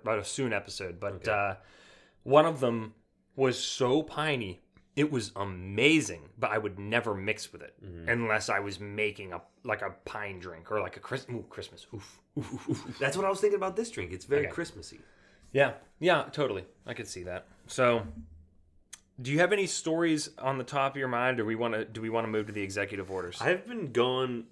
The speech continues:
Speaker 2: off the cuff. Like, we, things have been reminding me of stories, so let's just keep going that way.
Speaker 1: Okay,
Speaker 2: And
Speaker 1: perfect.
Speaker 2: let's move into the executive orders.
Speaker 1: Do you want me to go first, or are you gonna go first?
Speaker 2: Um,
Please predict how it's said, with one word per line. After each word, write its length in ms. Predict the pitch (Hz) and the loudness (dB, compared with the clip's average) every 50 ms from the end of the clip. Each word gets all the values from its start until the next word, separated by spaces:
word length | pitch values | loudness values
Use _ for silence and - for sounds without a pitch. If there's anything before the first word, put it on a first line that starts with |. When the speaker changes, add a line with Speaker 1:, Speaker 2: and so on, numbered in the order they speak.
| _ | _
Speaker 2:
off 240 | - 107 117 117 - | 0 0 0 0 0
the 80 | - 104 | -6 -8
cuff. 500 | - - 110 104 113 - - - - - - | -2 0 2 2 2 0 -2 -12 -18 -16 -6
Like, 200 | - 113 104 95 107 | -4 -2 -2 -2 -4
we, 300 | 107 101 107 120 120 - | -4 -2 -2 -2 -2 -2
things 440 | - 92 95 - 127 123 123 113 120 | -6 -10 -4 -2 0 0 0 0 -2
have 100 | 113 104 | -4 -2
been 140 | 113 104 | -4 -4
reminding 500 | 101 95 95 95 87 92 104 107 113 117 | -4 -4 -2 0 0 2 2 2 0 0
me 120 | 123 127 127 | -2 -4 -4
of 80 | 123 | -6
stories, 440 | 123 - - 135 135 139 135 135 135 | -6 -4 -2 0 2 2 0 0 -2
so 100 | - 110 | -4 -4
let's 260 | 95 104 110 - - | -2 -2 -2 -2 -4
just 180 | - 110 - - | -8 -10 -8 -8
keep 180 | - 113 113 - | -6 -6 -4 -2
going 240 | 113 107 110 107 104 | 0 0 0 0 0
that 180 | 101 107 101 | -2 -2 -2
way. 260 | 113 131 135 139 143 143 | -2 -2 -2 -4 -2 -2
Speaker 1:
Okay, 200 | 123 120 127 120 | -2 2 4 4
Speaker 2:
And 80 | 110 107 | 4 4
Speaker 1:
perfect. 320 | 113 110 - 98 82 104 | 4 2 0 -2 -6 -8
Speaker 2:
let's 180 | 127 123 - - | -8 -8 -8 -8
move 220 | 135 131 123 131 | -8 -6 -6 -6
into 720 | 135 131 127 127 123 - - - 139 135 131 131 127 123 120 | -6 -8 -8 -12 -12 -12 -12 -10 -10 -10 -10 -10 -10 -12 -10
the 180 | 120 123 127 127 | -8 -8 -6 -6
executive 520 | 123 117 113 127 127 127 139 123 123 117 | -6 -6 -6 -8 -8 -6 -6 -6 -6 -4
orders. 460 | 120 135 151 - 85 73 73 - - | -4 -4 -4 -4 -6 -8 -10 -10 -10
Speaker 1:
Do 120 | - 113 113 | -10 -6 -2
you 80 | 117 | 0
want 140 | 113 113 113 | 0 0 0
me 60 | 120 | 0
to 60 | 120 120 | 0 2
go 100 | 127 123 | 2 2
first, 320 | 117 - 123 123 120 - | 2 2 0 -2 -2 -2
or 20 | 107 | -4
are 40 | 98 | -4
you 40 | |
gonna 140 | 101 101 98 | -4 -4 -4
go 120 | 92 92 87 | -6 -6 -6
first? 300 | - - 90 - - - _ _ _ _ _ _ _ _ _ - - - - | -6 -8 -8 -8 -10 -16 _ _ _ _ _ _ _ _ _ -20 -20 -10 -4
Speaker 2:
Um, 720 | 117 117 117 120 120 120 120 123 120 120 120 120 117 117 | -2 0 0 2 0 0 -2 -4 -6 -8 -8 -8 -8 -10